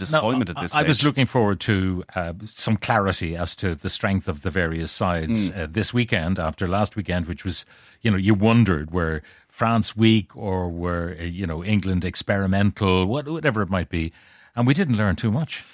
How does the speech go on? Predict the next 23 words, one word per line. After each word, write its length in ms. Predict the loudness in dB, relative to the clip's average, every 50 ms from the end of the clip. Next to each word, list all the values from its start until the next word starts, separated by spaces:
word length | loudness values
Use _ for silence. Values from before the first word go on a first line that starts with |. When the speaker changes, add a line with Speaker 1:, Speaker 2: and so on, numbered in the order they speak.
| -20 -20 -20 -20 -20 _ _ _ _ _
Speaker 1:
No, 160 | 2 4 4 2
it 100 | 2 2
does 220 | 2 2 2 2
look 200 | 2 2 2 0
as 100 | 0 2
though 140 | 2 2 2
France, 600 | 0 0 0 0 0 0 -2 -2 -2 -4 -4 -4 -6
uh, 200 | -4 -4 -2 -2 -2
without 300 | 0 2 2 2 2 0 -4
Dupont, 460 | -6 -6 -2 0 0 0 0 -2 -4 -4
are 160 | -2 -2 -2
a 20 | 0
shadow 400 | -2 0 0 0 0 0 0 -2
of 120 | -4 -4
the 160 | -6 -6 -6 -6
former 360 | -8 -6 -4 -2 -2 -2 -2 -2
selves. 320 | -2 0 0 0 0 -2
They 120 | -2 -2
really 380 | 0 2 2 2 2 2 0 0
should 220 | 0 0 0 0
have 60 | 2 0
been 100 | 0 0
beaten 460 | 0 0 -2 0 -2 -2 -2 -2